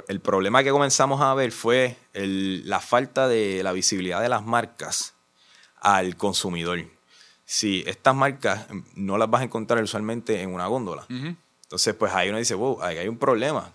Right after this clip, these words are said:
Speaker 1: que quizás se puede atender". Y también la falta de, de posiblemente la, del, del caficultor o, o el tostador de querer meterle chavo, ¿verdad? Al, al sponsorship o a mercadear su marca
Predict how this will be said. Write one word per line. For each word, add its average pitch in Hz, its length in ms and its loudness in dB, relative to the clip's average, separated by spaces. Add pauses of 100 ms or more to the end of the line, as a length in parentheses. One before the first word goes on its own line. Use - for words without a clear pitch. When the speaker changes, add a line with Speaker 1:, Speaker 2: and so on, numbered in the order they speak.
Speaker 1:
que - 100 -12
quizás - 280 -6
se 101 120 -2
puede 101 180 0
atender". 104 480 -4 (760)
Y 107 120 -4
también 120 460 0 (120)
la 104 280 2
falta 113 500 0
de, 127 760 -2
de 107 140 -6
posiblemente 120 520 -2
la, 104 200 2
del, 95 420 -6
del 98 160 -6
caficultor 95 560 -2
o, 131 160 2
o 113 140 -2
el 113 100 -6
tostador 117 560 -2
de 92 260 -6
querer 113 840 -2 (200)
meterle 107 800 -2 (260)
chavo, 117 460 2
¿verdad? 95 300 2
Al, 110 100 2
al 90 140 -2
sponsorship 92 720 -2 (100)
o 82 520 -4
a 85 100 0
mercadear 87 420 -4
su - 160 -4
marca 95 400 -4